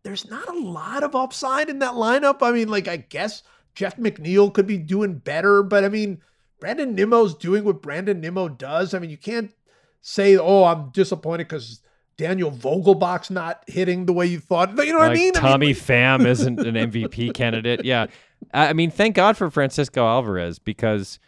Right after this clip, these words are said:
Speaker 2: I mean, they're forty-three and fifty, and they have a rookie catcher who has seventeen homers.
Speaker 1: <laughs> No.
Speaker 2: a-, out of
Speaker 1: I know.
Speaker 2: nowhere.
Speaker 1: Out of
Speaker 2: And,
Speaker 1: nowhere,
Speaker 2: uh,
Speaker 1: yeah.
Speaker 2: and he's third on the team in home runs. And, and he's,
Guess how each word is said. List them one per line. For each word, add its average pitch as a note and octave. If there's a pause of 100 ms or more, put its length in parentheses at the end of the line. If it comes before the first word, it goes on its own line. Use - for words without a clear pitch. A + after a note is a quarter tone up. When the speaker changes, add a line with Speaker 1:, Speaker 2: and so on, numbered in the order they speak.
(440)
Speaker 2:
I A#2+
mean, C3+
they're F#3
forty-three E3+
and G2+
fifty, D#2+ (540)
and C3+
they D3
have E3+
a C#3+
rookie C3
catcher C#3
who G#2+
has G2+
seventeen A#2+
homers. G#2+
Speaker 1:
<laughs> D#4
No. F#4 (320)
Speaker 2:
a-, F3
out C#3+
of C3+
Speaker 1:
I -
know. C#3
Speaker 2:
nowhere. G#2
Speaker 1:
Out G3
of A3
Speaker 2:
And, C#3
Speaker 1:
nowhere, C#3
Speaker 2:
uh, B2
Speaker 1:
yeah. G3+
Speaker 2:
and C#3
he's E3
third G3+
on G#3
the D#3
team E3
in C#3+
home C3
runs. A2+ (140)
And, A#2
and B2
he's, A#2+